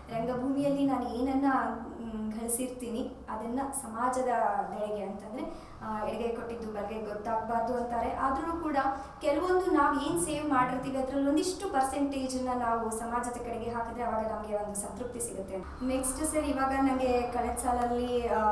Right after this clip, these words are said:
ಅಂದ್ರೆ ಈಗ ಎರಡು ವರ್ಷದ ಹಿಂದೆ ಜಿಲ್ಲಾ ರಾಜ್ಯೋತ್ಸವ ಅವಾರ್ಡ್ ಆಗಿತ್ತು. ಅದಾದ ನಂತರ ನಾನು ನನ್ನ ಕಲಾಕ್ಷೇತ್ರ ಅಂದ್ರೆ ರಂಗಭೂಮಿಯಲ್ಲಿ ನಾನು ಏಕವ್ಯಕ್ತಿ ರಂಗ ಪ್ರಯೋಗನ ಆಯ್ಕೆ ಮಾಡ್ಕೊಂಡೆ. ಅದನ್ನ ಬರೀ ಆ ನಾಟಕ ಅಂತಂದ್ರೆ ಬರೀ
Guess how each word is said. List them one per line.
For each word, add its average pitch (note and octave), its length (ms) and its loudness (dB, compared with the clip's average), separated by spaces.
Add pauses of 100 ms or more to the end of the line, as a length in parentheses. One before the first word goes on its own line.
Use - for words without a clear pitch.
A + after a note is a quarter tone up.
(120)
ಅಂದ್ರೆ A3 380 0
ಈಗ A3 160 -2
ಎರಡು A3+ 180 2
ವರ್ಷದ A#3 300 2
ಹಿಂದೆ A3 540 -4
ಜಿಲ್ಲಾ G4+ 280 -2
ರಾಜ್ಯೋತ್ಸವ G3+ 520 -2
ಅವಾರ್ಡ್ F#3+ 360 0
ಆಗಿತ್ತು. - 480 -6 (260)
ಅದಾದ A#3 320 6
ನಂತರ D4+ 280 4
ನಾನು C#4 320 4
ನನ್ನ B3 180 2
ಕಲಾಕ್ಷೇತ್ರ A3 580 0
ಅಂದ್ರೆ G#3 160 -2
ರಂಗಭೂಮಿಯಲ್ಲಿ C#4+ 960 4 (320)
ನಾನು B3 520 4
ಏಕವ್ಯಕ್ತಿ D#4 500 2
ರಂಗ A#3 200 0
ಪ್ರಯೋಗನ G#3+ 560 2
ಆಯ್ಕೆ G#3+ 160 -4
ಮಾಡ್ಕೊಂಡೆ. G3+ 520 -2 (300)
ಅದನ್ನ E4+ 300 4 (180)
ಬರೀ C#4+ 180 2
ಆ G3+ 260 0
ನಾಟಕ C#4 440 4
ಅಂತಂದ್ರೆ E4+ 540 4
ಬರೀ D#4 340 2